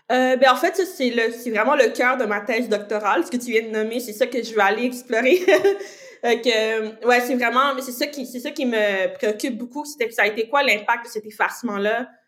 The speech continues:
euh, pour les communautés noires. Mais c'est quelque chose qu'on voit souvent, tu sais, même avec l'intersectionnalité aussi, c'est une théorie, un milieu universitaire qui est beaucoup mobilisée, par des femmes blanches, puis pas vraiment par des femmes noires en milieu académique, puis je le vois vraiment.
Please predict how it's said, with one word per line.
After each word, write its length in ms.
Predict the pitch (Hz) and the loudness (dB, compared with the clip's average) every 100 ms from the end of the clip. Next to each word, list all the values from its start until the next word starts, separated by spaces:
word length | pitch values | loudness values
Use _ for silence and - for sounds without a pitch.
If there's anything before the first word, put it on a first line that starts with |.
| _ _ | _ _
euh, 220 | 208 185 | 0 0
pour 140 | 180 226 | 0 2
les 120 | 226 | 2
communautés 340 | 226 220 226 | 2 0 -2
noires. 360 | 214 214 320 339 | 0 4 2 2
Mais 140 | 233 | -4
c'est 100 | 233 | -4
quelque 160 | - 285 | -4 0
chose 160 | 440 508 | 0 2
qu'on 120 | 269 | 2
voit 240 | 202 240 | 2 0
souvent, 400 | 247 247 226 262 | 0 -6 -6 -6
tu 60 | 254 | -4
sais, 100 | 247 | -2
même 160 | 277 359 | 2 4
avec 180 | 247 | 2
l'intersectionnalité 800 | 240 226 226 247 233 202 208 208 294 | 0 -4 -6 -8 -4 -4 -4 -6 -6
aussi, 220 | 247 - | -6 -8
c'est 140 | - | -6
une 120 | 226 | -6
théorie, 460 | 220 240 - 269 269 | 0 2 2 2 2
un 60 | 208 | 2
milieu 100 | 214 | 0
universitaire 480 | 247 233 202 - 254 | 0 0 -2 -2 -2
qui 80 | 240 | 0
est 40 | |
beaucoup 260 | 185 - 311 | -4 -4 -2
mobilisée, 840 | 254 202 214 214 214 240 247 254 _ _ _ _ _ 214 | -2 -2 -6 -4 -4 -2 -4 -6 _ _ _ _ _ 0
par 80 | |
des 80 | 220 | 0
femmes 300 | 233 214 208 | 0 0 0
blanches, 540 | 202 208 254 381 - - _ | 0 0 -2 -6 -8 -12 _
puis 100 | 247 | -2
pas 200 | 254 254 | 2 2
vraiment 280 | 233 226 | 2 0
par 160 | 233 208 | 0 -2
des 80 | 208 | -2
femmes 300 | - 202 202 | -4 -4 -4
noires 260 | 202 226 | -2 -2
en 80 | 220 | -2
milieu 120 | 214 | -6
académique, 580 | 208 202 202 202 302 - | -4 -4 -4 -4 -4 -6
puis 100 | - | -14
je 120 | 202 208 | 0 0
le 80 | |
vois 240 | 202 202 214 | 2 0 0
vraiment. 260 | 214 196 | 0 -4